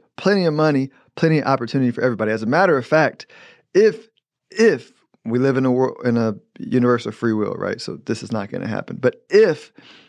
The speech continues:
everybody just retooled themselves for the new economy, like, the cost of everything would come down significantly,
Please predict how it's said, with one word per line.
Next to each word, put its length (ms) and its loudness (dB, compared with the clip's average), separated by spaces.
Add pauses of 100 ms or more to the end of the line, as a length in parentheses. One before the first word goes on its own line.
(180)
everybody 440 4
just 340 -4
retooled 600 0
themselves 400 -4
for 40 -20
the 80 -6
new 140 0
economy, 640 -2 (400)
like, 200 -2 (680)
the 100 -6
cost 260 0
of 60 0
everything 340 2
would 140 -2 (180)
come 180 -2
down 200 0
significantly, 800 -2